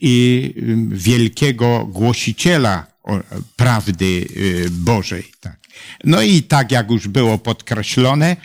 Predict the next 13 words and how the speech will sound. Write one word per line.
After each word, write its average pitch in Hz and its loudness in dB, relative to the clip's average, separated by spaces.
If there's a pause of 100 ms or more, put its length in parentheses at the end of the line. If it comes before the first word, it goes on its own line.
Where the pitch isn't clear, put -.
(340)
e, 117 2
że, 113 0 (180)
mm, 101 4
Saul 135 0 (540)
po 196 4
raz 165 0
pierwszy 127 0
miał 107 2
kontakt 147 0 (500)
z, - -2 (420)
z - -6
chrześcijaninem 135 0
Szczepanem 135 0